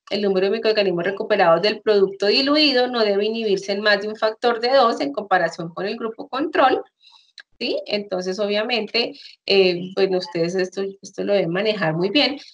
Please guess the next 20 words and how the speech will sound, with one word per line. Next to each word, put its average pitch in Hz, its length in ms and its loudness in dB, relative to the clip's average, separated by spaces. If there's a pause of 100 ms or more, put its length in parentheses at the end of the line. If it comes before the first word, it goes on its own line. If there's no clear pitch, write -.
(180)
Si - 100 -2
el 214 80 4
grupo 208 240 2
con-, 247 240 0
un 233 140 0
ejemplo 254 320 4
acá, 349 260 2
si 330 80 2
el 254 60 0
grupo 214 220 -2
control 240 300 0
recupera 190 480 0
cuarenta 226 460 2
y 185 80 2
el 180 100 -2
grupo 185 240 -4
de 233 200 4
prueba 180 220 2
recupera 190 540 -2
diez, 320 280 4